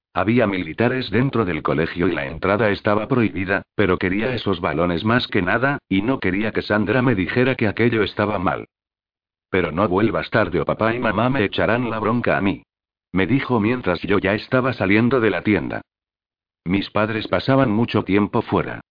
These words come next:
Mamá era miembro voluntaria en Protección Civil, y papá trabajaba de conductor de una ambulancia.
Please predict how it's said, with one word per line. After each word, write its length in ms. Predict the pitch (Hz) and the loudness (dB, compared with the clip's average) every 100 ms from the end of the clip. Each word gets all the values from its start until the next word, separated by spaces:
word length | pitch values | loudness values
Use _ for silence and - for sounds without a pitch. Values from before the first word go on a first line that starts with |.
| _ _ _ - | _ _ _ -6
Mamá 400 | 90 90 92 87 | 0 2 2 0
era 200 | 107 104 | 0 0
miembro 360 | 101 113 113 | -2 -2 -2
voluntaria 680 | 95 82 69 - 98 101 92 | -2 -2 -4 0 0 2 0
en 100 | 92 | -2
Protección 640 | 90 98 101 - 120 127 | -2 0 -2 2 2 2
Civil, 380 | 120 - 98 120 - | 2 -2 -2 -6 -2
y 100 | 104 | 0
papá 300 | - 71 110 | 0 0 0
trabajaba 500 | 110 92 80 110 123 | 2 2 2 0 0
de 120 | 107 | -2
conductor 520 | - 98 92 82 139 131 | 0 0 0 2 2 4
de 120 | 110 | 2
una 220 | 127 90 | 2 0
ambulancia. 640 | 80 67 90 73 - 120 | -2 -2 -2 -2 -6 -10